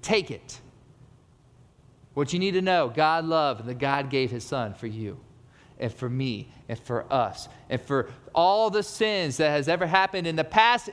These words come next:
and the future. The stuff that you do today was forgiven at the cross.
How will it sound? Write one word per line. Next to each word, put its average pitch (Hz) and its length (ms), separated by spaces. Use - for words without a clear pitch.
and 240 200
the 226 60
future. 190 600
The 165 80
stuff 254 300
that 240 80
you 220 180
do 247 160
today 214 640
was 143 140
forgiven 196 600
at 160 160
the 170 80
cross. 170 800